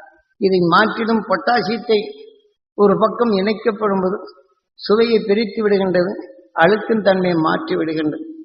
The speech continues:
பின் சுவை கொண்டதாக மாறுகின்றன. இதே போலதான் நுகரும் வேதனைகள் எதுவாக இருப்பினும்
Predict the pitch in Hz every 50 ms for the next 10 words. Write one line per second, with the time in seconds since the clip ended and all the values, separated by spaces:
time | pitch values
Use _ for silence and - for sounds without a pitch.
0 | - - - - 240 233 - - 180 214 240 247 214 226 233 214 220 208 202 185
1 | 175 156 214 220 190 170 165 160 160 147 156 151 147 143 143 147 - _ _ _
2 | _ _ _ _ _ - 175 160 185 190 180 - - 185 180 175 175 175 165 165
3 | 165 - - - - - - - _ _ _ - 160 170 185 185 214 233 247 254
4 | 247 214 190 196 220 233 233 240 240 240 233 220 208 180 180 190 196 226 226 233
5 | 226 208 180 196 185 175 185 202 - - - 185 196 220 233 214